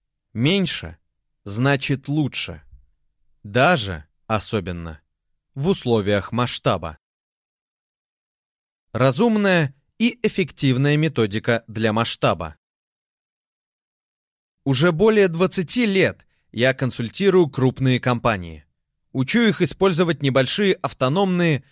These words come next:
кроссфункциональные команды так, чтобы они приносили значимые результаты. Методика проверена, но не директивна. Она не указывает людям,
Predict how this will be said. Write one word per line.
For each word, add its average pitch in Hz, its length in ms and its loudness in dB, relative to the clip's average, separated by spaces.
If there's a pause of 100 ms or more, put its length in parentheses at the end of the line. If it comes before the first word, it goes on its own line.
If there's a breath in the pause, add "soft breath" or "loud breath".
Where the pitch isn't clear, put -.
(180 soft breath)
кроссфункциональные 131 1300 2
команды 131 560 -2
так, - 320 -2 (160)
чтобы 214 400 0
они 175 280 2
приносили 175 800 0 (300 soft breath)
значимые 156 760 2
результаты. 127 720 -2 (800)
Методика 220 520 0
проверена, 110 680 0 (360)
но 110 200 -2
не 110 160 0
директивна. 117 800 -2 (600)
Она 156 260 2
не 185 100 4
указывает 185 720 2
людям, 175 420 0